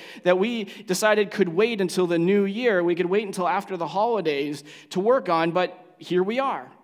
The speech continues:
And my guess is that I'm not the only one who's coming into this new year with a feeling that there are some things that we need to prioritize.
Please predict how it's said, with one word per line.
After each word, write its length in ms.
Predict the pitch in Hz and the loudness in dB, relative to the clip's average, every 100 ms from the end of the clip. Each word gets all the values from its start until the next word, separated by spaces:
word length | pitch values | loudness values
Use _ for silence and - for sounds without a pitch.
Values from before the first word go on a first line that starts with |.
| _ _ _ _ _ _ _ _ _ _ _ _ _ _ _ _ _ _ - | _ _ _ _ _ _ _ _ _ _ _ _ _ _ _ _ _ _ 0
And 120 | 190 | 2
my 100 | 220 | 2
guess 300 | 214 277 269 | 2 0 0
is 140 | 220 | -2
that 140 | 220 208 | 0 0
I'm 160 | 196 247 | 0 0
not 180 | 240 220 | 0 0
the 60 | |
only 320 | 220 233 226 | 0 0 2
one 380 | 185 160 165 143 151 - - | 2 2 0 -4 -6 -18 -6
who's 140 | 185 | -4
coming 280 | 175 208 214 | -2 0 2
into 180 | 208 190 | 0 0
this 200 | 185 160 | 0 0
new 220 | 170 202 | 2 2
year 680 | 208 175 202 190 165 165 165 | 2 0 0 2 4 2 2
with 180 | 160 165 | 0 -4
a 60 | 160 | -4
feeling 400 | 160 208 202 175 | -2 0 2 0
that 140 | 170 | 0
there 200 | 170 170 | -2 -2
are 60 | 160 | -4
some 180 | 175 | -4
things 420 | 160 208 214 208 175 | -4 -2 -2 -2 -2
that 120 | 165 | -2
we 80 | 170 | 0
need 140 | 180 | 0
to 60 | 160 | -2
prioritize. 1200 | 160 160 170 165 143 143 123 120 - - - | -4 -2 2 0 -2 -8 -12 -14 -20 -20 -20